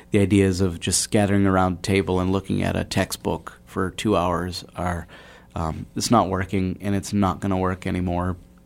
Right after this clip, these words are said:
Our kids need more than that, and they deserve more than that.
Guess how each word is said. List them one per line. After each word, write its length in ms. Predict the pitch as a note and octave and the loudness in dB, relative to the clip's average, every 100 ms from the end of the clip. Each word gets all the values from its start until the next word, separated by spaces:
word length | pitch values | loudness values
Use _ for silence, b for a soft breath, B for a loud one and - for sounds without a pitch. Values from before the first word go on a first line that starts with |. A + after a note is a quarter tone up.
| - - - - - - | -20 -20 -20 -20 -6 0
Our 100 | A#2+ | 0
kids 280 | - G#2 F#2+ | 2 0 4
need 180 | G#2 | 2
more 220 | F#2 G2 G2 | 4 2 4
than 160 | F#2+ | 2
that, 300 | F#2+ F#2 - - B B B - | 2 2 0 -8 B B B 0
and 120 | C#3 | 6
they 80 | C3+ | 8
deserve 400 | A#2 G#2+ A2 G2+ | 6 4 4 4
more 160 | G2+ G2 | 2 2
than 200 | F2+ F#2 | 2 2
that. 260 | F2 F2 | 0 -2